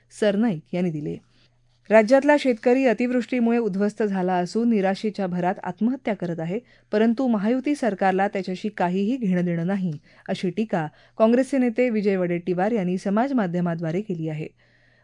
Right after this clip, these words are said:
महायुती सरकारनं सत्तेत येण्यासाठी शेतकऱ्यांना कर्जमाफीचं आश्वासन दिलं होतं, मात्र या आश्वासनाची पूर्तता न झाल्यानं गेल्या आठ महिन्यात एक हजार एकशे त्र्याऐंशी शेतकऱ्यांनी आत्महत्या करून जीवन संपवल्याचा आरोप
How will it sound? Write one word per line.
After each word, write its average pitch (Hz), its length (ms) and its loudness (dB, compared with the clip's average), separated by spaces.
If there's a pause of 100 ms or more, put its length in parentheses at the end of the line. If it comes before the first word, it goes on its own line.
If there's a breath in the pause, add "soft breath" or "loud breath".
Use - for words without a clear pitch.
(100)
महायुती 262 380 2
सरकारनं 262 500 4
सत्तेत 240 400 -2
येण्यासाठी 220 520 0
शेतकऱ्यांना 214 600 0
कर्जमाफीचं 226 760 2
आश्वासन 196 500 0
दिलं 185 180 2
होतं, 190 280 -2 (340 soft breath)
मात्र 202 300 2
या 233 200 4
आश्वासनाची 226 640 0
पूर्तता 190 480 -2
न 180 120 0
झाल्यानं 180 460 0 (400 soft breath)
गेल्या 240 240 6
आठ 220 180 4
महिन्यात 214 400 4
एक 240 280 -2
हजार 220 260 4
एकशे - 300 -4
त्र्याऐंशी 190 400 -4
शेतकऱ्यांनी 180 520 -4
आत्महत्या 175 500 -4
करून 185 300 0 (320 loud breath)
जीवन 233 240 4
संपवल्याचा 180 600 0
आरोप 196 260 -2